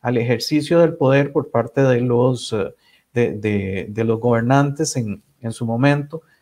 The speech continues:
La Carta Magna de mil doscientos quince, que estableció, que le estableció límites al ejercicio del poder por parte del rey. Bueno, en esa, digamos, tradición,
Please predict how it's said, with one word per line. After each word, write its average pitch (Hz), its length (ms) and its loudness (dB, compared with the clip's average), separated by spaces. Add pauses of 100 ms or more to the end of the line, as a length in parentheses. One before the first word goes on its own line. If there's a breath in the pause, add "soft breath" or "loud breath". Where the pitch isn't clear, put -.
(220)
La 113 140 -8
Carta 120 300 0
Magna 135 320 4
de 120 80 2
mil 127 160 0
doscientos 135 520 0
quince, 143 540 -2 (420 soft breath)
que - 80 -2
estableció, 117 800 2
que 131 100 -2
le 110 100 0
estableció 110 600 0
límites 156 880 -2 (240 soft breath)
al 123 140 -2
ejercicio 123 500 -2
del 143 140 0
poder 139 340 0
por 123 180 -4
parte 135 540 -2 (300 loud breath)
del 147 280 0
rey. 151 360 2 (260 soft breath)
Bueno, 180 160 4
en 143 140 0
esa, 185 280 2
digamos, 170 560 -2
tradición, 165 1200 0